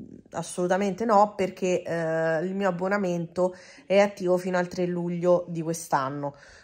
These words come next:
quindi non so. Mm, s-, mm, sul un gruppo di Facebook del bimbi mi hanno detto di provare a collegarlo a hotspot del cellulare, ci ho provato, non ha funzionato.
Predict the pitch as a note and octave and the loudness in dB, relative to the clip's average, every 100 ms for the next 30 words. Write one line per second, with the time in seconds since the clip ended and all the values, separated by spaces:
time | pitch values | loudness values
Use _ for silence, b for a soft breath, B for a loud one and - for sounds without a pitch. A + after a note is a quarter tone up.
0 | B - C4+ G#3+ F#3+ F#3+ G#3+ B3 A#3 _ | B -6 -2 0 0 0 0 -2 -4 _
1 | _ _ _ _ _ _ _ _ G#3 G3 | _ _ _ _ _ _ _ _ -2 0
2 | F3 - B2+ - - - - F3 F#3 F3+ | 0 -4 -8 -10 -16 -20 -14 -8 -4 -2
3 | F3+ F3 F3 F3+ - - G3 F#3+ F#3 F#3 | 0 0 -2 -6 -10 -6 -4 -4 -4 -8
4 | - D4+ C#4 - A3 G#3+ A#3 A3+ A3 F#3+ | -4 -2 -2 -2 -2 0 0 -2 -2 -2
5 | F3+ F3+ F3+ F#3+ F#3 F3+ F3 F3 F3+ F3 | -2 -4 0 2 2 -2 -10 -6 -2 -2
6 | D#3+ F3+ F#3 F3 F3 E3+ F3 F3 F3+ F3 | -4 -6 -4 -2 -2 -2 -2 -2 -2 -4
7 | D#3+ D#3 E3+ D#3+ E3 E3+ E3+ E3 E3 - | -8 -4 2 6 6 6 4 4 2 -2
8 | E3 D#3+ D#3+ E3 E3 D#3+ - - D#3+ D#3+ | -4 0 2 2 0 -2 -6 -4 -2 -2
9 | D#3+ E3 E3 - E3 E3 E3 D#3+ D#3+ D3+ | -4 -6 -6 -6 -4 2 4 4 0 -6
10 | - E3 E3 D#3+ D#3+ D#3 - D#3+ - D#3+ | -4 -4 -4 -6 -6 -8 -10 -14 -10 -6
11 | D3 D#3 G3+ | -6 -4 -2